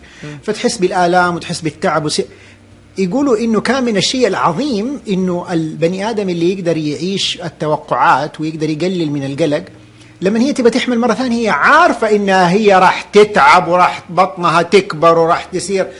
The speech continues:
Speaker 1: طبعا.
Speaker 2: صعبة مشيتها، لكن مع كذا بتقدر تعديها وتعدي الح-، وتقبل بالحمل الثاني، لأنهم كانوا يقولوا من الجنان إن واحدة تحمل الحمل الأول وترضى تحمل حمل ثاني. كيف بعد ما اللي داقته هذاك كله؟ فيصير كل شيء بيدك أنت.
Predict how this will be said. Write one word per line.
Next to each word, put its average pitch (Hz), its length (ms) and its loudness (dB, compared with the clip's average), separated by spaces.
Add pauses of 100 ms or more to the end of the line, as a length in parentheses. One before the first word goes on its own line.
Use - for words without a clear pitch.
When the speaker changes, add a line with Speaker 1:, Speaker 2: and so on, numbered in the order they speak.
Speaker 1:
طبعا. 175 120 -10
Speaker 2:
صعبة 175 460 4
مشيتها، 180 680 2 (200)
لكن 269 400 2
مع 233 200 2
كذا 294 320 0 (420)
بتقدر 370 380 2
تعديها 311 640 2 (260)
وتعدي 233 400 2
الح-، 254 240 -2
وتقبل 196 340 -2
بالحمل 175 240 -6
الثاني، 165 260 -4
لأنهم 175 300 -2
كانوا 190 220 -2
يقولوا 175 360 -4
من 170 120 -4
الجنان 160 580 -4
إن 147 100 -8
واحدة 160 200 -6
تحمل 151 260 -10
الحمل 151 260 -10
الأول 165 500 -8
وترضى 170 300 -6
تحمل - 300 -10
حمل 131 260 -14
ثاني. - 200 -10 (520)
كيف 277 180 -2
بعد 185 240 0
ما 170 180 0
اللي 160 160 0
داقته 151 380 -2
هذاك 139 260 -4
كله؟ 131 360 -8
فيصير 156 460 -4
كل 185 340 -4
شيء 208 280 -6
بيدك 131 520 -6
أنت. 117 180 -14